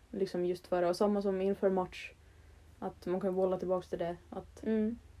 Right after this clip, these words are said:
Speaker 1: vill du göra det bra ifrån dig så måste du förbereda dig också.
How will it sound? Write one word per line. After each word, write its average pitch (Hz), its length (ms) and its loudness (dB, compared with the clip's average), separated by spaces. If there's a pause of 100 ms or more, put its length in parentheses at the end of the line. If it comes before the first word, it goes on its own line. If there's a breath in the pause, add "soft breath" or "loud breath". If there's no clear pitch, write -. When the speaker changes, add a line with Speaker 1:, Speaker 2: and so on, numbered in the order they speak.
(140)
Speaker 1:
vill 208 220 6
du 196 160 6
göra 185 220 6
det 175 100 4
bra 185 240 4
ifrån 175 240 -2
dig 170 120 -4
så - 100 -12
måste 175 220 -6
du - 20 -20
förbereda 175 340 2
dig - 160 -2
också. - 220 -10